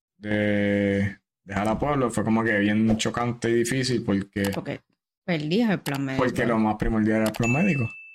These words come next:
Speaker 1: <laughs> Era el plan médico. Y entonces, pues, como que
Speaker 2: Aunque hay veces que lo usas solamente una vez al año y a veces que nunca lo usas, pero lo estás pagando, pero uno nunca sabe.
Speaker 1: Sí, pero tenía esa
Speaker 2: Es
Speaker 1: situ-,
Speaker 2: importante.
Speaker 1: tenía situ-, esa situación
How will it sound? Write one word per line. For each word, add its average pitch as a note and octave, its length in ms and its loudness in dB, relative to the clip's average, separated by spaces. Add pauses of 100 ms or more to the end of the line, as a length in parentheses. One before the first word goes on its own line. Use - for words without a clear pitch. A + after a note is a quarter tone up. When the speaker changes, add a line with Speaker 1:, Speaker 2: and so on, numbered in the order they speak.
(460)
Speaker 1:
<laughs> - 1400 0
Era B2+ 140 0
el C3+ 80 0
plan D3+ 240 2
médico. D#3 520 4 (800)
Y A2 40 2
entonces, A2 440 2
pues, B2 500 0
como A2 360 0
que G#2+ 100 2
Speaker 2:
Aunque E3+ 160 4
hay F3+ 100 6
veces G3+ 240 4
que A3 120 4
lo G3+ 120 6
usas G3+ 200 -2
solamente F#3 400 2
una F3 160 4
vez F#3 160 4
al F#3 120 6
año E3 240 4
y D#3 80 2
a D3+ 80 0
veces D#3 280 -4
que E3+ 120 0
nunca F#3 360 4
lo F#3+ 160 4
usas, D3+ 340 -2
pero D3 140 -4
lo D3+ 40 -2
estás - 180 -8
pagando, E3 460 0
pero C#3+ 380 -2
uno D#3 220 -2
nunca D3+ 260 -2
sabe. C#3 240 -12
Speaker 1:
Sí, G#2 240 -4
pero C3 260 0
tenía G#2+ 220 0
esa G2 140 0
Speaker 2:
Es G#2 60 0
Speaker 1:
situ-, E3 320 2
Speaker 2:
importante. C#3+ 520 -6
Speaker 1:
tenía A2 260 2
situ-, - 460 -2
esa G#2+ 220 -4
situación A2 840 0